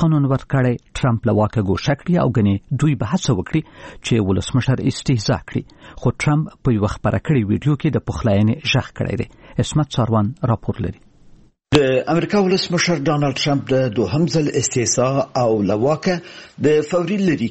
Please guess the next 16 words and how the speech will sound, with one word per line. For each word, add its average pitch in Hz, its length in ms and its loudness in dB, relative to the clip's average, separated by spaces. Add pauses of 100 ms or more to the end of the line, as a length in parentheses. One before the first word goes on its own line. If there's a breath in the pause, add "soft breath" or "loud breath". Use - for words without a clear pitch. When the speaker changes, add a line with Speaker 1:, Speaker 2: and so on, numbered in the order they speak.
Speaker 2:
کېدو 135 280 0 (120)
له 120 60 2
ګواښ 101 260 -4
سره 127 240 -4
مخامخ 151 560 -2
دی. - 120 -4 (720 loud breath)
له 135 180 4
دې 139 220 0
سره 139 180 0 (100)
په 139 120 0
یو 131 240 0
وخت 175 280 -6 (220)
ډانلډ 160 420 0
ټرمپ 80 220 -4 (260)
پرون 196 320 2
مازدیګر 147 400 -2